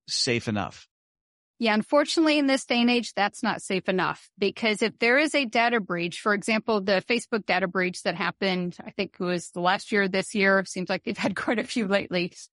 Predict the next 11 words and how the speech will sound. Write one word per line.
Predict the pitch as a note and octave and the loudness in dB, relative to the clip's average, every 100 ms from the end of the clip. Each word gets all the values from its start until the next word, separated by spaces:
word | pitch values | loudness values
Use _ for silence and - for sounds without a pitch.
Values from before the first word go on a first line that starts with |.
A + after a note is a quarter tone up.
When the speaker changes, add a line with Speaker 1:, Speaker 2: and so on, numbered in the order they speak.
| - | -4
Speaker 2:
but | G#3 A3+ | -2 0
the | A#3 | 0
biggest | B3+ C4 C4 | 0 0 2
thing | C#4 B3 | 4 6
that | G3+ | 4
was | G#3 | 2
exposed | G3+ - D4 C4+ A#3 | -2 0 2 4 2
was | G#3 G3 | -2 -2
username | - F#3 F#3 F3+ E3+ | -2 -2 0 2 2
and | D#3+ | 0
password. | A#3 A#3+ - - - | 0 -2 -4 -16 -16